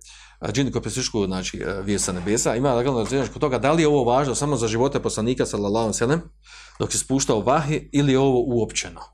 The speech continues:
Ispravan stav je ono da se misli da, da je uopćeno, da prisluškivanje, znači, vijesti, vijesti sa nebesa od strane džina. I da oni, e, znači, šalju dalje te vijesti kako, kako dođe do, do,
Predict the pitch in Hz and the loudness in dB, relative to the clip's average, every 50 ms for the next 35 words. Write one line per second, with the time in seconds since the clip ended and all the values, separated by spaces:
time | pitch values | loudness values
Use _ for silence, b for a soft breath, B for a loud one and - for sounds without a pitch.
0 | _ _ - - 151 - - - 98 95 - - 131 120 120 120 113 110 101 101 | _ _ -6 -4 -2 0 0 0 -2 0 0 0 2 2 2 2 2 0 0 -2
1 | - - 101 101 104 110 - 107 92 90 92 90 78 92 95 95 90 92 101 110 | -2 -2 -2 -2 -2 -2 -2 -4 -4 -2 -2 -4 -4 -4 -4 -2 0 0 2 2
2 | 107 - - 123 117 117 110 B B B B B B B - 117 113 - - 117 | 2 0 0 -2 -2 -2 -4 B B B B B B B -4 -4 -2 -2 -2 -4
3 | - - - - - 117 120 123 120 110 104 104 101 98 - - 98 101 104 110 | -2 -2 -2 0 0 2 2 2 2 2 2 0 0 0 -2 -2 0 2 2 2
4 | 107 - 107 92 - 104 104 104 104 107 95 - 95 92 92 92 101 101 - 104 | 0 -2 -4 -6 -4 -2 0 0 0 0 -2 -2 -2 -2 0 0 0 0 0 -2
5 | - - 104 98 95 98 101 95 87 95 101 95 92 87 85 78 - - - B | -4 -4 -4 -2 -2 0 0 0 0 -2 -2 -2 -2 -2 -4 -6 -8 -12 -14 B
6 | B B B B B B - - 120 113 110 107 107 - 113 113 110 - - - | B B B B B B -4 -2 0 0 0 0 0 0 -2 -2 -2 -4 -6 -10
7 | - - _ - 107 104 95 92 87 - 104 98 92 92 101 104 104 - 101 - | -20 -16 _ -6 -4 -2 -2 -2 -4 -4 -6 -6 -6 -4 -4 -2 -2 -2 -2 0
8 | - 120 120 113 107 101 92 120 120 113 104 95 - 117 104 101 117 131 127 127 | 2 2 2 2 2 2 2 2 2 2 2 2 2 0 0 2 2 2 0 0
9 | 120 - - 104 - - 104 101 - 120 - 120 107 - 120 98 117 120 113 107 | -2 -4 -6 -6 -6 -6 -8 -8 -8 -8 -6 -6 -4 -4 -2 2 2 2 2 2
10 | 101 101 101 95 95 95 98 95 95 | 0 -2 -2 -4 -4 -4 -4 -4 -6